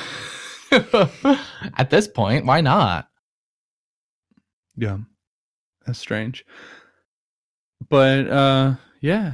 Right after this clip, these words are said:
Speaker 2: Happy Death Day to You was fun, though. I do remember seeing that trailer beforehand. It could still be fun. You never know.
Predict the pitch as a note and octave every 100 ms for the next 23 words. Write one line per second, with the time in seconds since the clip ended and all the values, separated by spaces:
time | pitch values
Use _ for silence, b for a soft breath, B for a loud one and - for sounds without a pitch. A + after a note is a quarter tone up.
0 | - D3 D#3 G3 B2 A2 - C#3 C3 -
1 | A2+ A2 C3 A#2+ G2+ - G#2+ G#2 G#2 G#2
2 | A2+ A2+ A#2+ B2+ C3 A#2 G#2+ G#2+ - A2
3 | G#2+ G#2+ G#2 G#2+ G#2 G#2+ G#2+ A2 - A2+
4 | A2 A2 G#2+ A2 A2 - _ _ _ _
5 | _ _ _ _ _ _ _ _ _ _
6 | _ _ B2+ B2+ E3+ E3+ - A2 G2+ G2+
7 | - F2+ F2+ G#2 G#2+ A#2 G2+ F2+ F#2+